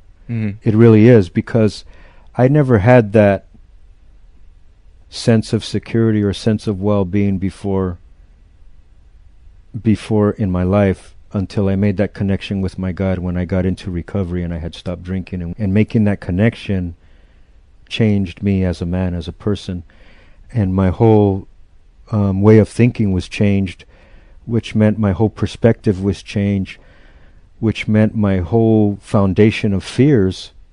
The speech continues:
Speaker 2: changed.
Speaker 1: Mm-hmm.
Speaker 2: You know, I have fears like everybody else. They're just not what they used to be.
Speaker 1: Right.
Speaker 2: What they used to be was,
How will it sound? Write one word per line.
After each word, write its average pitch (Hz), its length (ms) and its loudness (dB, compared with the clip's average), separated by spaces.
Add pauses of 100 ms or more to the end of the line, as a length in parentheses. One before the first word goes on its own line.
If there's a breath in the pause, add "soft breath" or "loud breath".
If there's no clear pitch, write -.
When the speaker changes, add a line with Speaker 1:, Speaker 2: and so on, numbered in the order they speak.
(120)
Speaker 2:
changed. 98 640 -6 (180)
Speaker 1:
Mm-hmm. 104 240 -10 (180)
Speaker 2:
You 113 140 -2
know, 98 180 -2
I 107 80 2
have 117 200 4
fears 123 300 4
like 104 180 0
everybody 98 440 0
else. 113 240 2
They're 104 80 -2
just 95 300 -6
not 104 280 -2
what 101 180 -4
they 98 100 2
used 98 320 0
to 95 80 -6
be. 98 340 2 (220 loud breath)
Speaker 1:
Right. 107 260 -10
Speaker 2:
What 131 220 4
they 120 80 6
used 123 340 6
to 107 80 -2
be 117 300 6
was, 95 420 0